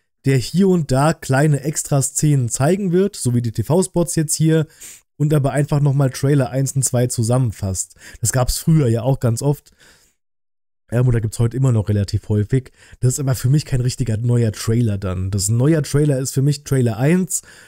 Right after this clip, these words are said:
hat andere Sachen gezeigt als Trailer zwei.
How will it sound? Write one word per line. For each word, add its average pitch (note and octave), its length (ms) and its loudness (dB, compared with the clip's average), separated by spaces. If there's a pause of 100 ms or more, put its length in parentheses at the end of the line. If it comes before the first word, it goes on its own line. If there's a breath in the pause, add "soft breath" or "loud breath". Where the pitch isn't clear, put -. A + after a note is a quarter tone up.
(460 loud breath)
hat D3 180 -2 (100)
andere F#3+ 720 2
Sachen D3+ 440 0
gezeigt C#3+ 480 0
als A#2+ 200 -2
Trailer A#2+ 360 0
zwei. F#2 440 -6